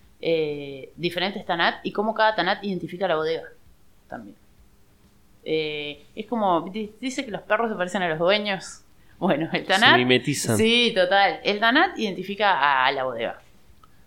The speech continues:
Speaker 2: Pero no,
Speaker 1: Sí.
Speaker 2: no hubo ningún tanat que te conmovió, que te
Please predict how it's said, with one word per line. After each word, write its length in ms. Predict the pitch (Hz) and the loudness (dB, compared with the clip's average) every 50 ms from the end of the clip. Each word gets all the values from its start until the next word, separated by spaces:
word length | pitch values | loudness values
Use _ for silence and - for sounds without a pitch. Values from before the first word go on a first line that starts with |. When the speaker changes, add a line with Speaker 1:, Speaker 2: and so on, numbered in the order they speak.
| _ _ - | _ _ -6
Speaker 2:
Pero 120 | - 110 113 | -2 0 2
no, 80 | 139 156 | 2 2
Speaker 1:
Sí. 100 | - 151 | 2 4
Speaker 2:
no 180 | 147 156 180 | 6 8 8
hubo 140 | 202 202 170 | 10 10 8
ningún 340 | 143 135 131 147 170 180 160 | 8 6 6 6 6 6 6
tanat 300 | 123 117 135 156 - - | 6 6 6 4 4 2
que 100 | - 117 | -2 -2
te 140 | - 113 101 | -2 -2 0
conmovió, 680 | - 104 101 104 104 104 104 107 120 135 147 156 156 | 2 2 2 2 4 4 4 6 6 6 6 6 4
que 100 | 135 113 | 2 0
te 360 | 101 101 101 98 95 95 98 | -2 -2 -4 -4 -4 -6 -8